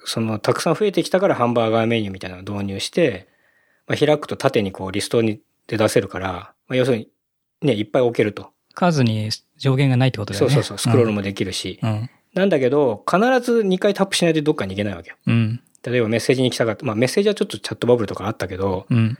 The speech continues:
Speaker 1: なんか他のページに来た時は必ず一回タップして、メニュー出して、それからまたどっかに行くみたいな感じで。
Speaker 2: うん。
Speaker 1: で、ハンバーガーメニューのアニメーション自体が、まあ、ああいう風に動くから、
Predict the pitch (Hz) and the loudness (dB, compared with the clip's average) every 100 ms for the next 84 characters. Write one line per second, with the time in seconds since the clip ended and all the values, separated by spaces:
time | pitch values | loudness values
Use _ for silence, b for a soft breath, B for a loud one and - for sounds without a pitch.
0 | - 127 117 165 160 165 160 151 135 107 | -8 0 2 2 2 2 2 2 0 0
1 | 120 123 123 123 120 - 117 - 147 139 | -2 0 0 -2 -6 -8 -4 -2 -2 -4
2 | - - 240 - b b b b - 156 | -4 0 0 -2 b b b b 0 2
3 | 131 123 139 - 98 - _ _ - 117 | 4 2 0 -4 -8 -10 _ _ -4 -2
4 | 113 104 - _ _ 113 107 117 - 92 | -2 -6 -10 _ _ -2 0 0 -2 -10
5 | 92 101 92 85 90 95 95 95 92 117 | -8 -8 -8 -10 -10 -8 -8 -8 -12 -10
6 | 104 104 101 90 - - 131 110 117 - | -6 -2 -2 -4 -12 -2 0 2 -2 -8
7 | 127 123 180 202 214 214 220 233 180 117 | -6 -2 0 2 2 2 4 4 4 4
8 | 131 208 240 247 220 220 240 139 110 120 | 4 4 2 2 2 2 2 2 4 2
9 | 104 104 113 135 139 113 107 120 - 87 | 2 2 4 4 2 2 2 0 -2 -4
10 | 104 202 | -2 -2